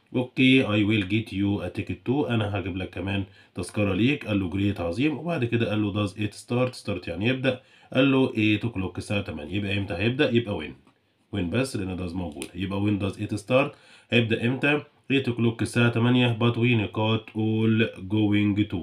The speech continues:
Going to موجودة، يبقى حط قبليها يا إم يا إز يا آر، وبتاخد آر، يبقى we are.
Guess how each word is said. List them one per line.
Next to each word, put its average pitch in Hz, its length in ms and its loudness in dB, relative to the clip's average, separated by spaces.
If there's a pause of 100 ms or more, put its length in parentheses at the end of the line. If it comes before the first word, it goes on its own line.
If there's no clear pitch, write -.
(100)
Going 120 300 2
to 117 40 -4
موجودة، 135 480 0
يبقى 95 260 -2
حط 101 220 -6
قبليها 98 400 -4 (300)
يا 98 160 0
إم 98 80 0
يا 95 160 -2
إز 90 140 -4
يا 85 100 -6
آر، 131 300 0 (200)
وبتاخد 98 480 -2
آر، 95 240 -4
يبقى 85 280 -6
we 92 200 -2
are. - 200 -10